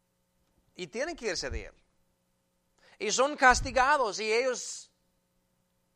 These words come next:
experimentan lo que es la muerte segunda, perecer para siempre. Así que sí, la Biblia nos habla de,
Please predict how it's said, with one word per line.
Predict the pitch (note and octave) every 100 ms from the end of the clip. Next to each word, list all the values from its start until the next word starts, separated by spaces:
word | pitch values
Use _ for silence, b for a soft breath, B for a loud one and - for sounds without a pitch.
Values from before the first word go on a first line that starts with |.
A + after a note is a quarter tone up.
| _ _ _ _ -
experimentan | F3+ - F#3+ E3+ A3+ D4 F3 C#3+ G3+ G#3 _ _ _ _ _ _ _ _ _
lo | D#3 F3
que | E3+ E3
es |
la | C#3+
muerte | C#3 D#3 D#3 E3+ D#3+ D#3 _ _ -
segunda, | - C#3 D3 G#2 - _ _ _ _ -
perecer | C#3+ C3+ D#3 D3
para | C3+ B2
siempre. | - C#3+ G#2+ - _ _ _ _ _ B B
Así | G3+ G#3 A#3+
que | B3
sí, | - D4
la | C4+
Biblia | C4+ C#4
nos | B3 A3
habla | B3+ C#4+ A#3
de, | G#3+ G3+